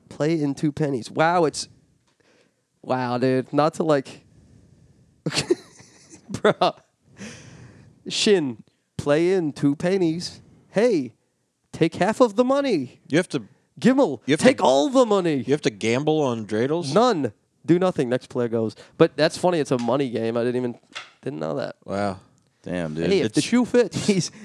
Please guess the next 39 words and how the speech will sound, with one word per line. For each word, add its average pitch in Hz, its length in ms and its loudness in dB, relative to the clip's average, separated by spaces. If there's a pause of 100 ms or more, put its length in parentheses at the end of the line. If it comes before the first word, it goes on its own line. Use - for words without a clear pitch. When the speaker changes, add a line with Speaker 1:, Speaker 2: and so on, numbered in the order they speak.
Speaker 3:
he's 120 280 -2
always 143 260 0
fucking 135 320 -2
gambling. 92 580 0
He's 82 140 -2
such - 240 -2
a 95 40 -6
gambler. 85 420 0
He's 78 180 -6
trying 95 160 -2
to 90 60 -2
Speaker 1:
I 147 180 0
Speaker 3:
fucking - 20 -
Speaker 1:
actually 120 200 -2
do 123 80 0
Speaker 3:
take 104 100 2
Speaker 1:
love 113 140 -4
Speaker 3:
my 95 120 2
Speaker 1:
gambling. 90 180 2
Speaker 3:
money. 90 380 -2
Wow. 90 400 0
<laughs> - 40 -20
He, 143 160 -4 (160)
he 170 160 -2
stole 123 480 2
something 143 640 -2 (720)
that 113 240 2
is 110 260 0
in 110 180 0
turn 107 380 -2
gonna 98 220 0
get 85 520 -4
him 104 180 -2
money 90 360 0
from 87 320 -4
me 85 260 -2
playing 98 420 -4
<laughs> 147 160 -6
together. - 520 -2